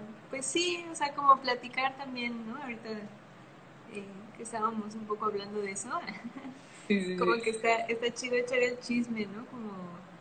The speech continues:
Speaker 1: en plan, en plan como cotorrito, a ver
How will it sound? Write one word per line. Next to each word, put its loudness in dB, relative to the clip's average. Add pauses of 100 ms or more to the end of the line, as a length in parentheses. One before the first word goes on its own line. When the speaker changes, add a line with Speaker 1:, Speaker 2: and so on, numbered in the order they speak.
(180)
Speaker 1:
en -8
plan, 0 (2250)
en 0
plan 6
como 6
cotorrito, -4
a 4
ver -4